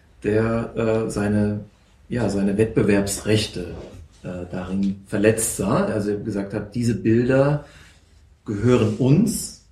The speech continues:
weil wir als D F B oder wir als Württembergischer Fußballverband Organisator dieser Spiele sind. Das war zweitausendsieben und, äh, erstes Urteil in Stuttgart, Landgericht Stuttgart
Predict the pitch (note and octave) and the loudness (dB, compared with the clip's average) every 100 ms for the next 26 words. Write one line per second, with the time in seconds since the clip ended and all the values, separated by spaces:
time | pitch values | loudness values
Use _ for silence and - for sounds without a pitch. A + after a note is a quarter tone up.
0 | - - A2 G#2 G2+ A#2 D#3+ C#3+ B2+ D#3+ | -16 -10 -10 -8 -6 -4 -2 -2 2 2
1 | B2+ A#2+ - A#2+ C3 A2 - A#2 D3 D#3+ | 2 -4 -4 -4 -2 -4 -4 -2 0 2
2 | A2 G#2 A#2+ C#3+ G#2+ G#2+ - - A2 G2+ | 2 2 4 2 2 0 -2 -6 -10 0
3 | B2 C3+ A#2+ A#2+ A2+ A2 D#3 D3+ D3 C3+ | 0 2 -2 0 -2 0 -2 0 -2 -2
4 | A#2 A#2+ - - A2+ A2 A2 G2+ F#2+ G2 | -2 -2 -4 -2 0 2 2 2 2 2
5 | G#2 G#2 F2+ E2+ - - - - - F#2+ | 0 -2 -2 -6 -12 -18 -20 -20 -6 -4
6 | F#2+ F#2+ - F#2+ F2+ E2+ D#2+ D2+ - - | -2 -4 -2 -2 -2 -4 -8 -12 -16 -20
7 | - - - - - - - - _ _ | -20 -20 -20 -20 -20 -20 -20 -20 _ _
8 | - - A2 C3 B2 C3 B2+ A#2+ A2+ A2+ | -4 2 2 2 2 4 4 4 4 4
9 | B2+ F#3 B3 C4+ - - C3 C3+ C3+ C3+ | 4 4 2 -2 -4 -2 2 2 2 0
10 | B2+ B2+ B2 - - - - - - C3+ | 0 0 -2 -8 -12 -12 -12 -14 -8 -8
11 | - C#3+ C#3 A#2 D3+ D3+ D3+ D3 C#3+ B2 | -4 -2 -2 2 2 4 4 4 4 0
12 | - D#3 - D3+ C#3+ A#2+ C3 A#2 A2+ - | -2 -4 0 0 0 -2 -2 -4 -4 -4
13 | C3+ - B2 A#2+ - | -6 -4 -4 -6 -10